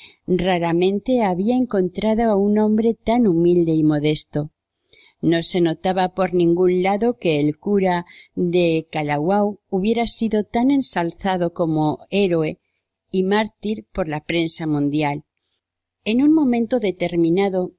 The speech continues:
el padre Damián sacó el libro de cuentas para mostrarle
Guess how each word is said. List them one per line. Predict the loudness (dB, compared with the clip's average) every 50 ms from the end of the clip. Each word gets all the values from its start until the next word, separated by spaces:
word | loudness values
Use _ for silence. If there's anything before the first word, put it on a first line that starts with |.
| _ -6
el | -4 -4 -4
padre | -2 -4 -4 -2 -2 -4 -2
Damián | -2 -2 -2 0 0 0 0 -2 -2
sacó | -2 -4 -4 -6 _ -4 0 0
el | 0 0
libro | 0 -2 -2 -2 -2 -2
de | -2 -4 -6
cuentas | -4 -2 0 0 0 -2 -4 -6 -6 -6
para | -6 -6 -4 -2 0 0
mostrarle | 0 0 -2 -2 -4 -8 -8 -4 -4 -4 -2 -2 -2 -2 -2 -2 -2